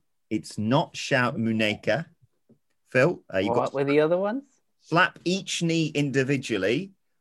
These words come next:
Speaker 1: run to the opposite corner and slide, or slaps her thighs.
Speaker 2: Ooh. I don't know.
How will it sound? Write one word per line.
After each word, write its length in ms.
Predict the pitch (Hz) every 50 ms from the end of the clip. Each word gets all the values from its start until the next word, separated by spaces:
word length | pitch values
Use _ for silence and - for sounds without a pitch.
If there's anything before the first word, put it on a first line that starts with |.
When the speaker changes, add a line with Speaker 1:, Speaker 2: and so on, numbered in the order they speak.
| _
Speaker 1:
run 240 | - 107 139 175 202 185
to 80 | 170
the 120 | 156 165 156
opposite 340 | 143 143 143 123 131 -
corner 240 | - - 127 120 110
and 180 | 107 78 101 92
slide, 840 | - - - - 123 131 143 139 - 143 117 104 104 113 143 156 151 - - _ - - _ _ _
or 220 | - 104 101 98 92
slaps 560 | - - - - 113 135 156 - - - -
her 100 | 156 151
thighs. 840 | 143 147 117 98 87 78 71 60 65 57 57 - - - - - - _ _ _ _ _ _ _ _ _ _ _ _ _ _ _ _ _ _ - - _ _ _ _ _ _ _ _ _
Speaker 2:
Ooh. 1800 | - 165 160 156 156 151 143 131 123 120 117 117 110 107 107 104 104 107 104 101 101 98 95 95 95 95 98 98 92 92 95 92 92 90 85 80 - - - _ _ _ _ _ _ _ _ _ _ _ _ _ _ _ _ _ - _ _ _ _ _ _ _ _ _ _ _ _
I 680 | - 113 101 98 98 98 98 98 90 90 92 92 92 90 - - _ _ _ _ _ - 440 - _ _ _ _ _ _ _ _ _ _ _ _ _ _ _ _ - - - - - - _ _ _ _ _ _ _ _ _ _
don't 400 | 113 104 101 104 107 104 - -
know. 600 | - 98 98 95 95 95 95 90 92 90 90 -